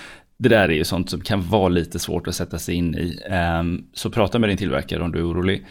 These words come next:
Men de flesta laddboxar idag, eh, klarar av att stå utomhus och klarar av regn. Eh, planerar du att då och då, eh, spola med en vattenslang på laddboxen, ja, men då kanske du ska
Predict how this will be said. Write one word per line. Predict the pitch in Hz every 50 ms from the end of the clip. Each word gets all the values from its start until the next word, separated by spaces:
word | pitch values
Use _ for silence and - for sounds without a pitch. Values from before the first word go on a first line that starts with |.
| - - - -
Men | - 107 101 98
de | 98 92
flesta | - - 98 - - 90
laddboxar | 87 90 87 82 - 78 80 - 80 76
idag, | 82 80 76 73 71 - - - -
eh, | 90 80 69 69 - -
klarar | - - 104 90 85 85 90 90
av | 85 80
att | 82
stå | - - -
utomhus | 80 - - 85 85 - - - - - -
och | - - -
klarar | - - 73 69 -
av | - - - - - - -
regn. | - - - - - - - - - - - _ - - - - - _
Eh, | - - 95 85 80 80
planerar | 76 - - 98 98 98 95 95 90
du | 95 98 95 95 92
att | - - 87 - - _
då | - 110 82 107 101 98
och | 92 85 95
då, | 82 98 90 90 90 90 -
eh, | - 92 90 85 85 87
spola | - - - - 120 101 80 92 92 98 104 101
med | 95 92
en | 92 92
vattenslang | 90 101 101 - - - 104 - - 110 95 95 90 -
på | 82
laddboxen, | 76 76 71 - - - - - - - -
ja, | - 80
men | 82 90
då | 87 85
kanske | - 80 - - -
du | 78 78
ska | - - - -